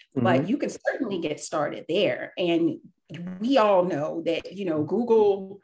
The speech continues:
Speaker 1: uh, Google Docs is definitely on the go. You can be on your phone writing, you know what I mean? Cutting and pasting easily,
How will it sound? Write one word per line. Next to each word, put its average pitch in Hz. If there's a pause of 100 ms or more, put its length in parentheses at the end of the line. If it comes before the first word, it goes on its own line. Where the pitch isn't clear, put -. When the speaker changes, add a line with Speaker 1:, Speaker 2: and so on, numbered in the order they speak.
(280)
Speaker 1:
uh, 147
Google 208
Docs 196
is 165
definitely 196
on 170
the 165
go. 165
You 180
can 175
be 170
on 165
your 156
phone 160
writing, 147
you 170
know 151
what 156
I 165
mean? 160 (160)
Cutting 160
and 147
pasting 165
easily, 156